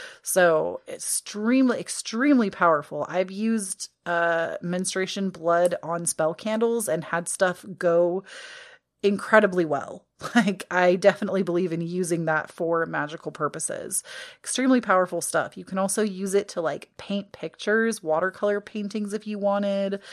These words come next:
There are so many good uses for, like, connecting with your own blood that way. And anyways,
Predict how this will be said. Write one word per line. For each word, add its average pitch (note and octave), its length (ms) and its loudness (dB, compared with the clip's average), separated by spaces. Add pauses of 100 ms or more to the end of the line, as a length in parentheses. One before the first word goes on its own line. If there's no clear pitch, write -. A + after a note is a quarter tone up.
(280)
There G3 140 4
are G#3+ 60 2
so A3 260 2
many A3+ 220 6
good G3 220 2
uses F3+ 480 -2
for, E3+ 180 0
like, D#3 180 2
connecting E3 520 -6
with D#3+ 160 -8
your E3 160 -4
own D#3+ 180 -6
blood D3 280 -2
that - 200 -2
way. - 320 -8 (720)
And F3+ 580 0 (880)
anyways, G#3+ 600 4